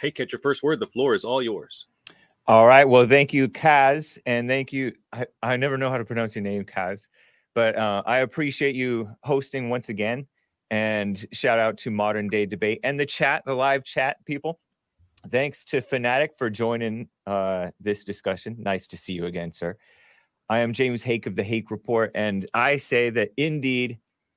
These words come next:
Speaker 2: Disney is both quote unquote woke, which is to say asleep, dead, spiritually dead.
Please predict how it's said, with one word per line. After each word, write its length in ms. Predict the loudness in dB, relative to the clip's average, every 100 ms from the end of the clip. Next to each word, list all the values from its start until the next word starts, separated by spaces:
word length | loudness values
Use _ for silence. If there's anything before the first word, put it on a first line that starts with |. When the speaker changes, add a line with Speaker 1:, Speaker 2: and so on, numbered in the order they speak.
| _ -8
Speaker 2:
Disney 540 | -4 -2 -2 -2 0
is 320 | 0 0 -8 -16 _ _ 0
both 400 | 0 0 -10 _ _
quote 200 | -2 0
unquote 300 | 2 0 0
woke, 440 | 2 2 2 -2 -20 _
which 180 | -6 -4
is 140 | -6
to 100 | -6
say 280 | -4 0 0 0
asleep, 600 | -4 -4 -4 -2 -4 _ -20 -8
dead, 400 | 0 2 2 -4 -12 _ _
spiritually 640 | -8 -2 0 -2 -4 -4
dead. 420 | -2 0 2 0